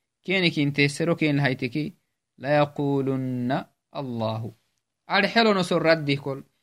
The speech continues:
Yalla, negintemi, yalla, ad helon. Yalli keni ke edego son ad hukinenimi,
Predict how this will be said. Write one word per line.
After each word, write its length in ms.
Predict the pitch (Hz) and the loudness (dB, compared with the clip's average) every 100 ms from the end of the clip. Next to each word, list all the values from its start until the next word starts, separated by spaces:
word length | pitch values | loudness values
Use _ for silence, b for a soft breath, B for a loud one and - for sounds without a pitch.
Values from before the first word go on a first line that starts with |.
| _ _ | _ _
Yalla, 400 | 160 185 202 214 277 _ _ _ _ _ _ | 2 6 6 4 2 _ _ _ _ _ _
negintemi, 840 | 165 214 202 196 180 175 175 220 214 _ _ _ _ - | 4 6 8 4 4 4 4 2 0 _ _ _ _ -2
yalla, 380 | 139 143 143 165 _ _ _ _ _ | 0 0 -2 -6 _ _ _ _ _
ad 160 | 151 147 | -2 -2
helon. 380 | - 131 107 - _ _ _ _ _ _ _ | -2 -2 -2 -8 _ _ _ _ _ _ _
Yalli 240 | 165 190 196 | -10 -6 -4
keni 260 | 214 208 175 | -2 -2 0
ke 80 | 156 | -2
edego 240 | 156 190 | -2 -4
son 160 | 180 180 | -4 -4
ad 120 | 175 147 | -4 -6
hukinenimi, 540 | 147 143 135 135 180 | -8 -6 -2 -2 -2